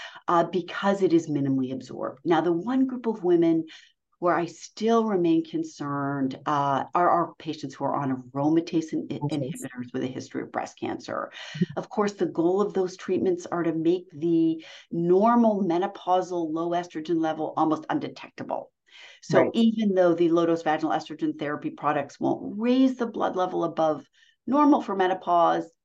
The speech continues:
Speaker 1: it will no longer be undetectable. So I think, again, most of our oncologists are still pretty comfortable. And, and for so many of our patients, if they just use low-dose vaginal estrogens three or six months,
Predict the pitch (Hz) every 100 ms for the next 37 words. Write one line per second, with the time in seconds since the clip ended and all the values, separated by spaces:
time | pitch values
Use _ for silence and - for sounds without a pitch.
0 | _ _ - - 226 190 180 214 190 165
1 | 165 - 143 151 151 147 - 139 135 123
2 | 113 - - - - - - - 233 220
3 | 214 202 - 202 190 175 160 170 196 220
4 | 233 - - 175 202 226 226 226 220 214
5 | 220 220 226 208 - - - - 165 -
6 | - 185 - 214 247 247 247 - - 277
7 | 269 269 269 294 - - 330 349 320 302
8 | 285 - - - 262 117 120 - 151 -
9 | 139 131 127 127 123 - 233 247 233 233
10 | 233 233 226 _ 226 247 262 247 - 208
11 | - 233 277 269 -